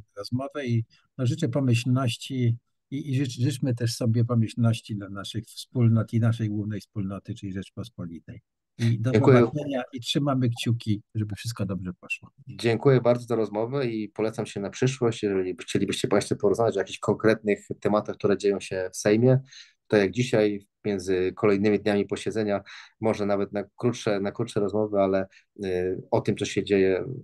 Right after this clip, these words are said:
Speaker 2: y, z chęcią państwu poopowiadam, jeżeli będziecie chcieli.
Speaker 1: Z przyjemnością, bo wie pan,
Speaker 2: Skorzystać.
Speaker 1: po, po prostu potrzebujemy, po,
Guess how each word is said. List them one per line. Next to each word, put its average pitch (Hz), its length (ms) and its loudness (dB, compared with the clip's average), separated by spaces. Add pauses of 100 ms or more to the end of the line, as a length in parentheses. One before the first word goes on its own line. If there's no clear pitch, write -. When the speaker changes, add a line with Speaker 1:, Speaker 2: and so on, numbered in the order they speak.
(280)
Speaker 2:
y, 90 40 -8
z - 80 -12
chęcią 92 560 0
państwu 87 340 -4
poopowiadam, 92 640 0
jeżeli 85 360 -6
będziecie 82 360 -8
chcieli. 82 360 -6
Speaker 1:
Z - 160 -20
przyjemnością, 151 560 2
bo 143 200 2
wie 165 120 6
pan, 156 160 2
Speaker 2:
Skorzystać. 135 280 -2 (500)
Speaker 1:
po, 139 100 -2
po 117 100 -10
prostu - 260 -2
potrzebujemy, 147 920 -2
po, 139 100 -6